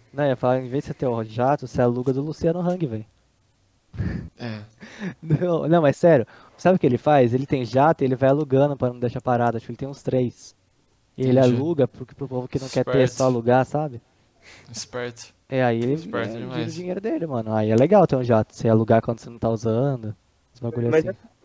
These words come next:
Speaker 3: você pegar o jato emprestado porque você não pode fazer as coisas de quem tem o jato faz, tá ligado? Tipo, usar droga no jato, comer gente no jato,
Speaker 2: <laughs>
Speaker 3: dar P T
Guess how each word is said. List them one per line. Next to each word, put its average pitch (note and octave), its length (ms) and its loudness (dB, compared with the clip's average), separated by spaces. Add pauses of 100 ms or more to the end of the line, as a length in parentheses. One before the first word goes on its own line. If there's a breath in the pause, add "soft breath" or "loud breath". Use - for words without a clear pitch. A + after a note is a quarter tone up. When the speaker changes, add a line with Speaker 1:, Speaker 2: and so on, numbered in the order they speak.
(140)
Speaker 3:
você - 140 -16
pegar F3+ 180 -2
o F#3 80 2
jato F3 300 2
emprestado F3+ 400 0
porque - 140 -18
você A#3 140 2
não A3+ 100 2
pode A3 220 2
fazer A#3 260 4
as A3+ 100 2
coisas G#3+ 340 4
de A3+ 80 6
quem A3 200 4
tem A3+ 200 2
o A#3 60 6
jato G3+ 300 2
faz, G3+ 260 4
tá E3+ 100 0
ligado? E3 200 2
Tipo, - 200 -4
usar E3 180 4
droga E3+ 340 4
no F3+ 120 4
jato, F#3 520 4
comer E3 360 4
gente D#3 280 2
no E3+ 100 4
jato, F3 560 2 (240)
Speaker 2:
<laughs> - 240 -20
Speaker 3:
dar D#3+ 140 0
P F#3 280 2
T F3+ 280 2